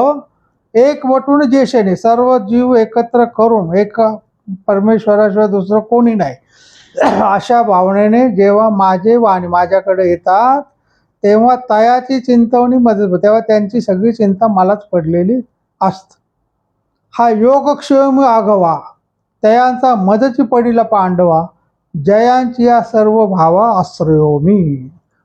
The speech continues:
पांडवा म्हणजे अर्जुनाला म्हटलेला, की त्यांचा योगक्षेम जो आहे, त्यांचा रोजचा काय खर्च आहे, त्याचं जेवण खाणं आहे, त्याचं आजारपण आहे,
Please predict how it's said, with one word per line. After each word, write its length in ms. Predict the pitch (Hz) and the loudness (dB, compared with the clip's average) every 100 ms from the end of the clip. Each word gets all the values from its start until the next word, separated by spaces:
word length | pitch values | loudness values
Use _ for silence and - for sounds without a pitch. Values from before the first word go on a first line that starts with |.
| _ | _
पांडवा 340 | 202 208 240 240 | -4 0 0 0
म्हणजे 260 | 240 262 | 0 2
अर्जुनाला 520 | 262 214 233 226 226 | 2 0 -2 0 0
म्हटलेला, 540 | 247 214 - 147 123 - - _ _ _ _ _ _ _ _ _ _ _ _ _ _ _ _ _ _ _ _ _ | 0 0 -4 -12 -12 -16 -20 _ _ _ _ _ _ _ _ _ _ _ _ _ _ _ _ _ _ _ _ _
की 40 | 220 | -2
त्यांचा 360 | 240 240 240 | 0 0 2
योगक्षेम 760 | 254 240 247 269 277 - 262 240 | 2 2 2 -2 -4 -2 0 2
जो 100 | 233 | 0
आहे, 240 | 180 160 | 0 -2
त्यांचा 640 | 160 185 180 202 214 220 220 214 | -2 -2 0 0 0 0 -4 -6
रोजचा 540 | 190 190 190 - 190 | -2 -2 -2 -2 -2
काय 200 | 190 190 185 | 0 -2 -2
खर्च 280 | 220 214 - | -4 -6 -2
आहे, 260 | 170 156 156 | 0 0 0
त्याचं 340 | 165 160 165 | -2 -4 -2
जेवण 320 | 165 190 196 190 | 0 0 0 -2
खाणं 260 | - 170 | -2 0
आहे, 180 | 156 160 | 0 0
त्याचं 260 | 160 160 165 | 0 0 2
आजारपण 600 | 165 165 185 180 180 160 | 0 0 -2 -2 -4 -4
आहे, 180 | 151 | -6